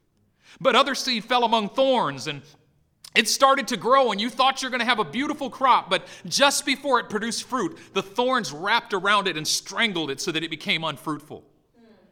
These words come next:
Speaker 1: But some fell on good ground and produced a crop, some thirty, sixty, and a hundredfold. Let him who has an ear, let him hear. See you later." And then he turned and left. Peace. He peaced out of there, right? Now,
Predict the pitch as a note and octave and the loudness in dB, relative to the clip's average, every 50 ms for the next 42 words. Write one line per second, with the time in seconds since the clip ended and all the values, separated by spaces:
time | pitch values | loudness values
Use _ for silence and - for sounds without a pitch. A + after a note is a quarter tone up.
0 | _ _ _ - F3 E3+ - - A#3 A3 G3+ - G#3+ G3+ F#3+ F3+ E3+ D#3+ C#3 D3+ | _ _ _ -6 -4 -4 0 0 0 0 0 0 -2 -2 0 0 -2 -4 -2 -4
1 | F#3 D#3+ B2 C3+ C#3+ B2+ A2 G#2 F#2 F#2 F#2+ _ _ _ _ _ _ _ _ _ | -4 -4 -4 -6 -6 -6 -6 -8 -12 -14 -18 _ _ _ _ _ _ _ _ _
2 | _ _ _ _ _ _ - E3 D#3+ - E3 D#3 E3 F3+ - - - - - _ | _ _ _ _ _ _ -6 -6 -4 -4 -6 -6 -6 -6 -6 -8 -10 -12 -14 _
3 | _ _ - C#3 - - E3+ D#3 C3 G2+ G#2 - - _ _ _ _ - - F#3+ | _ _ -16 -16 -6 -2 0 0 0 0 -4 -12 -20 _ _ _ _ -8 -6 -6
4 | D#3 - - F#3+ F3 D3 C3 A#2 G2+ - _ _ _ - - F#3 F3 - - - | -8 -6 -4 -4 -4 -2 -4 -8 -12 -14 _ _ _ -8 -6 -6 -4 -6 -6 -12
5 | C#3 A2 - _ _ _ - D3 C3+ B2+ F3 F3 D#3+ D#3 - - D3+ B2+ A2+ G2 | -12 -14 -14 _ _ _ -8 -8 -6 -4 -4 -6 -6 -6 -6 -6 -4 -4 -6 -8
6 | - - _ _ _ _ _ _ _ _ _ _ _ _ _ _ - - - - | -12 -18 _ _ _ _ _ _ _ _ _ _ _ _ _ _ -18 -10 0 2
7 | A3 A#3+ A#3 - D4 F4 E4+ F4+ F4 D#4+ D4+ D4+ D4+ E4 D4+ D#4 D4+ C#4 A#3+ G#3+ | 4 4 4 4 4 6 8 8 8 8 6 6 4 4 6 6 6 8 6 6
8 | F#3 - - - G#3 C#4 D4+ D#4 D4 B3+ C4+ C#4 A#3+ D#3+ A2+ F#2+ F2 - - - | 4 0 -4 2 4 6 6 6 4 4 4 6 6 4 2 0 -6 -16 -20 -20
9 | - _ - - - G#3+ F#3+ D#3+ D3 C3+ A2+ F#2 F2+ - - _ _ D#3 E3 D#3 | -20 _ -14 -8 -4 0 0 0 0 -2 -6 -6 -10 -18 -20 _ _ -10 -8 -6
10 | F3+ E3+ D#3+ - G#3 G3 D#3+ D#3+ D3 C#3 D#3+ D3 G#2 F#2+ - - - - G#3 C3+ | -6 -6 -4 -2 -2 0 0 0 -2 0 0 0 0 -2 -8 -16 -8 -8 -8 -8
11 | G2+ - - - E3 - F3+ G#3+ G3 - - F#3 E3 C#3+ B2 A2 A2 F2+ - - | -8 -10 -10 -10 -8 -6 -6 -6 -4 0 2 2 2 2 0 -4 -8 -12 -14 -20
12 | _ _ _ _ B2 B2+ D3 E3+ G3 - - - - - _ _ _ _ _ _ | _ _ _ _ -2 0 0 0 -2 -6 -14 -20 -20 -20 _ _ _ _ _ _
13 | _ _ _ _ _ _ _ _ _ _ _ _ _ _ _ _ _ _ _ _ | _ _ _ _ _ _ _ _ _ _ _ _ _ _ _ _ _ _ _ _
14 | D#3 G#3+ B3+ A#3 E3 A2+ - | 2 4 6 6 6 4 0